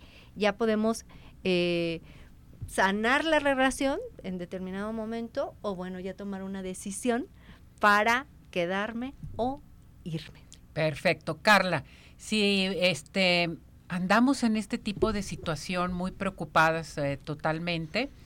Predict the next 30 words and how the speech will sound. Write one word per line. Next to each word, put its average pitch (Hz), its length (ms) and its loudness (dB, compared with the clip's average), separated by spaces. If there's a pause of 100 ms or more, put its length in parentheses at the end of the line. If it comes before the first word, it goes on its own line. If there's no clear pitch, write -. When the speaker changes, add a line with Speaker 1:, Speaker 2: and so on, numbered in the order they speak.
(440)
Speaker 2:
¿a 175 120 2
dónde 226 260 0
nos 247 160 -2
podemos 208 380 -2
dirigir 170 380 -8
contigo? 143 440 -6 (340)
Speaker 1:
Claro 302 340 8
que 349 100 0
sí, - 180 -2
con 269 180 2
mucho 247 260 0
gusto, 262 540 -2 (100)
al 247 280 4
treinta 214 540 -2
y 190 80 2
tres 254 480 0 (120)
once 226 540 0
doce 226 520 -4 (120)
diecinueve 180 680 -6
setenta 170 420 -8
y 165 60 -6
cuatro, 208 480 -6 (100)
y 202 240 -6
será 180 260 -10
un 190 100 -8
placer 208 460 -10
acompañar 180 520 -8
en 208 120 -4
el 196 80 -6
proceso 190 640 -10